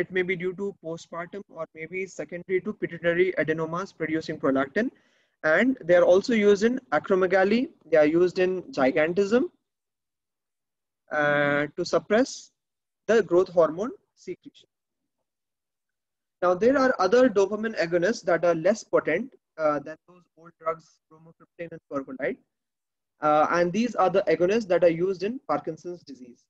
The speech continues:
And those drugs are your pramipexole and ropinirole.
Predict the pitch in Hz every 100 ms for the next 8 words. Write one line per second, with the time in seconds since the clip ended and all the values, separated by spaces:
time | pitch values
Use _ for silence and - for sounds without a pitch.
0 | _ 151 147 147 190 208 165 180 185 -
1 | 160 156 180 - _ _ _ _ 160 151
2 | 180 196 180 170 226 285 359 - 180 262
3 | - _ _ _ _ - 156 170 208 196
4 | 165 139 123